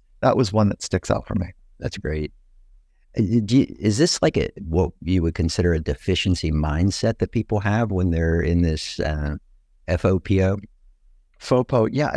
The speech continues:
Speaker 1: No, I don't think it's a deficiency mindset. I think that it is, um, our brain, million years old that it is, millions of years old, was designed for survival. And part of that mechanism is to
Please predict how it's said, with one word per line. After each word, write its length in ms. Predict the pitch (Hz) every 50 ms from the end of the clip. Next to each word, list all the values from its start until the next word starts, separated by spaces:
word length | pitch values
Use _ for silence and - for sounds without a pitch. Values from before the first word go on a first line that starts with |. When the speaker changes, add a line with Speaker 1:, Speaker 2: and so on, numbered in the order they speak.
| - -
Speaker 1:
No, 200 | 165 180 202 202
I 100 | 208 226
don't 160 | 269 294 -
think 140 | 349 - 233
it's 140 | 208 -
a 40 | -
deficiency 600 | 143 151 143 - - 139 - - 113 - - 113
mindset. 640 | 104 98 101 101 101 104 101 95 - - - - - - _ _ -
I 80 | 117 113
think 320 | - - 143 147 139 -
that 200 | 135 120 113 - _ -
it 160 | 127 117 107
is, 400 | 113 107 104 104 98 90 - - _ _ _ _ _ _ -
um, 280 | 113 104 98 - 120 - _ _ _ _ _ _ _ -
our 140 | 135 135 143
brain, 560 | 110 - 120 123 120 120 117 107 104 - 127 - - _ - - _ _ -
million 380 | 110 113 110 107 107 104 101
years 200 | 101 104 101 95
old 220 | 113 104 101 98 85
that 140 | 104 98
it 120 | 101 101 101
is, 360 | 104 101 98 95 87 - -
millions 480 | - 107 113 120 113 110 104 101 95 -
of 100 | 95 87
years 220 | 101 98 98 90
old, 300 | 107 101 95 95 95 - - -
was 220 | 101 110 110 101
designed 760 | 90 - 113 95 110 104 110 113 110 104 98 98 92 85 - - _
for 220 | - - 110 110
survival. 640 | 104 - 104 92 87 - - 110 - - 104 101 - _ _ _ _ _ _ _ _ _ _ _ _ - - _ -
And 420 | 120 117 113 107 104 101 104 107 - - _ _ _ _ -
part 180 | 139 143 156
of 100 | 156 131
that 180 | 113 107 - -
mechanism 600 | 104 104 95 - - 101 101 101 - - 104 104 -
is 180 | - 104 - -
to 320 | - - 110 104 101 101